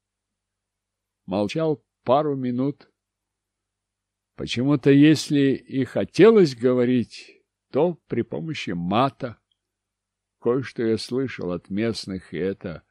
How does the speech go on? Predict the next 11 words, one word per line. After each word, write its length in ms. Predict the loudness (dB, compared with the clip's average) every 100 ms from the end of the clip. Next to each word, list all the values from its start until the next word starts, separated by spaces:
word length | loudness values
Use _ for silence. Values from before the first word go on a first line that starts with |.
| _ _ _ _ _ _ _
была 580 | -10 -4 -2 0 -2 -4 _ _ _ _
капля 840 | 4 6 6 -2 _ -12 -10 -8
в 200 | -10 -10
море 500 | -8 -2 2 2 0
по 180 | -4 -12
сравнению 640 | -12 -8 -6 -4 -4 -4
с 180 | -8 -8
тем, 260 | -2 -2 -2
что 460 | -12 -14 -6 -4
мне 260 | -4 -6 -6
открыл 640 | -8 _ -10 -6 -6 -6